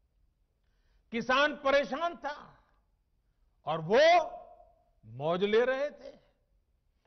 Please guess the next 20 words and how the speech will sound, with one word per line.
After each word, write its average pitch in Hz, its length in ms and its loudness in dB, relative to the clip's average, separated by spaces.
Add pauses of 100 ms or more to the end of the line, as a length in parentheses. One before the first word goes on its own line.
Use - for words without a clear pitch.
(120)
जो 175 160 -8
दूसरे 226 580 -4
देशों 220 400 -4
से 214 160 -8
दाल 196 320 -6
मंगवाने 185 520 -10
के 269 300 -4 (580)
काम 185 200 -4
में 226 200 0
उनको 240 260 -2
मजा 220 260 -4
आता 220 320 -8
था। 156 280 -20 (1600)
ये 127 100 -14
बात 165 220 -2
मैं 233 120 -4
मानता 269 420 2
हूं 190 200 -4 (840)
कि 240 120 -12
कभी, 233 520 -2